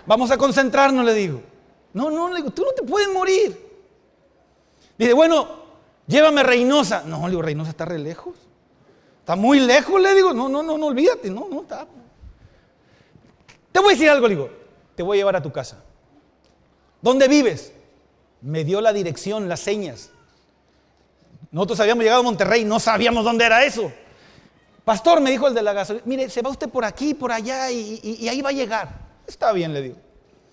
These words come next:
La subí a la camioneta. "Mi hija", "Papá, ¿está seguro?". Mi hija, "Pues no, pero vamos,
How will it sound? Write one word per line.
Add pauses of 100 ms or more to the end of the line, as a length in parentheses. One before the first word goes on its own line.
(1200)
La
subí (300)
a
la
camioneta. (520)
"Mi
hija", (280)
"Papá,
¿está
seguro?". (640)
Mi
hija,
"Pues
no,
pero
vamos,